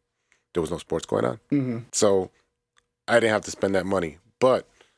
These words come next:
Speaker 1: I'm probably gonna switch over to the Hulu Live.
Speaker 2: Yeah.
Speaker 1: And, you know, 'cause it's gonna offer me those channels. But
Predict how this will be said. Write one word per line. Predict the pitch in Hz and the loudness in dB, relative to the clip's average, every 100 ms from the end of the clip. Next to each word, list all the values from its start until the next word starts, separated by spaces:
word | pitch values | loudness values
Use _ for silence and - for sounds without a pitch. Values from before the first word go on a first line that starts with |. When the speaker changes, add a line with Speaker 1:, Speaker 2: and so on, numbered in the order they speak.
| _ _ - | _ _ -4
Speaker 1:
I'm | 110 | -4
probably | 101 139 180 170 | 2 2 2 2
gonna | 156 143 123 | 2 2 0
switch | - 127 | -2 0
over | 139 139 120 | 2 4 2
to | |
the | 104 98 | 0 -2
Hulu | 123 117 110 | -2 0 2
Live. | 107 147 101 92 - - - | 2 2 0 -4 -8 -18 -4
Speaker 2:
Yeah. | 127 113 - - - | -2 -2 -8 -20 -6
Speaker 1:
And, | - 107 101 98 95 90 - _ _ _ _ | 0 2 2 2 -2 -6 -16 _ _ _ _
you | 110 | -2
know, | 101 | 0
'cause | 98 95 | 0 0
it's | 101 | 0
gonna | - 107 | 0 0
offer | 104 101 | 0 -2
me | 98 92 | -2 -2
those | 90 95 | -4 -4
channels. | - 151 90 | -2 -2 -4
But | - 104 | -2 0